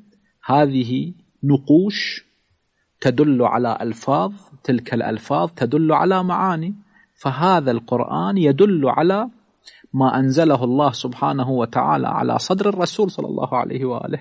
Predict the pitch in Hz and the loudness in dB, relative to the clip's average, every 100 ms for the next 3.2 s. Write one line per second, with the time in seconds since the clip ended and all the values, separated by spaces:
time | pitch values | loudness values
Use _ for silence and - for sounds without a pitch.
0 | - 123 117 131 120 117 113 123 117 113 | -2 -2 0 0 0 -2 -2 -2 -4 -6
1 | 110 107 110 131 180 185 - - - - | -6 -6 -4 -4 -4 -6 -14 -20 -20 -14
2 | - 131 - 127 143 135 117 110 110 151 | 0 0 2 2 4 6 4 2 2 0
3 | 170 190 | 0 -2